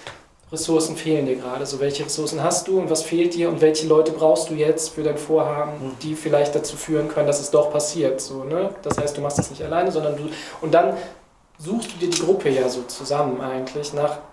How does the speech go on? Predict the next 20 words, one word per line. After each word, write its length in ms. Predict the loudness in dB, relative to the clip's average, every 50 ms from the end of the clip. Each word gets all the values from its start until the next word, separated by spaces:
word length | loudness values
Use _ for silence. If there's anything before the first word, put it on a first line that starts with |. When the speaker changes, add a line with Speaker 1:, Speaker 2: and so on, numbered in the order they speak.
| -18 -12
Speaker 1:
eben 300 | -10 -8 -6 -6 -6 -6
diesem 260 | -6 -4 -4 -4 -4 -4
Ziel, 480 | -4 -6 -4 -2 0 0 0 0 -2
ne? 160 | -4 -6 -6 -8 -10 -12 -18 -18 -20 -18 -14
Und 100 | -4 0
wenn 120 | 2 4 4
ich 80 | 2
jetzt 120 | 0 -2 0
gerade 240 | 0 2 2 2 2
auch 60 | 2
nochmal 220 | 2 4 4 4 2
so 140 | 2 2 0
an 140 | 0 0
das, 160 | 0 -2 -2 -4
was 100 | -6 -6
du 80 | -6
eben 320 | -6 -4 -4 -4 -6 -6 -10 -12 -16 -20 -18 -14
gehört 340 | -12 -10 -8 -6 -6 -4 -4
hat, 180 | -4 -4 -4 -6 -10 -14 -18 -18 -16 -8 0 4
äh, 260 | 4 6 6 4